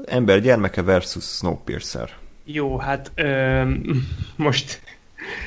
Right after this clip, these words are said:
Speaker 2: szeri-, ö, nagyon remélem, hogy nem csak én gondolom így, de a Snowpiercernek ugye itt nem nagyon van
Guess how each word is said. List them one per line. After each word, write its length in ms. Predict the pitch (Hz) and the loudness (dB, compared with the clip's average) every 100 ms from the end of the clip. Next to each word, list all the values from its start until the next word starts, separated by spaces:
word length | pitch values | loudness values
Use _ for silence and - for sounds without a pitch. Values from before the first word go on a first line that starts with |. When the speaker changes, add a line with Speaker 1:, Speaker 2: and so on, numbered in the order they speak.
| - - | -12 -14
Speaker 2:
szeri-, 480 | - - 170 170 170 | -8 2 4 6 6
ö, 340 | 175 175 175 | 6 8 8
nagyon 280 | 185 226 165 | 6 6 6
remélem, 400 | 147 147 143 139 | 6 4 4 2
hogy 140 | 143 | 0
nem 160 | 139 143 | 0 0
csak 180 | 147 139 | -2 0
én 180 | 143 139 | 2 2
gondolom 460 | 143 139 139 131 | 2 2 2 4
így, 480 | 131 135 139 - 143 | 4 4 0 -4 0
de 500 | 135 135 135 135 - | 2 4 4 2 0
a 220 | 143 143 | 0 0
Snowpiercernek 1200 | 131 - 151 156 156 160 156 156 147 147 147 147 156 | 0 -6 2 4 4 2 0 0 -2 0 0 0 -2
ugye 360 | 139 143 139 147 | 2 2 2 0
itt 240 | 156 - | -4 -2
nem 240 | 147 156 | 0 2
nagyon 420 | 139 120 120 117 113 | 2 2 2 0 2
van 440 | 117 113 117 | 2 2 -2